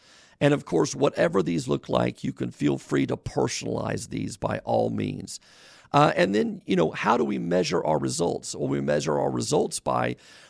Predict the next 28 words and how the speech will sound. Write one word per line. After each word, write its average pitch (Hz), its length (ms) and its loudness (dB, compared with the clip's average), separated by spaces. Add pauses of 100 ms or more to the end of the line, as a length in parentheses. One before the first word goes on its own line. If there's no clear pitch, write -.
uh, - 60 2
being 156 260 0
able 139 220 0
to - 160 -6
track, - 640 -2 (280)
by 120 200 0
reminding 127 640 0
each 165 260 -6
other, 175 420 0 (120)
by 123 220 0
putting 165 440 2
up, 143 320 2
um, 135 480 0 (400)
uh, 123 340 -4
the - 160 -4
plan 165 580 0
in 127 160 0
a 117 60 -2
visible 135 520 -2
place 139 420 -2
where 127 120 0
we're 110 140 -4
going 135 280 -4
to 113 100 -4
see - 360 -2
it - 180 -4
each 107 280 -6
day 143 360 -2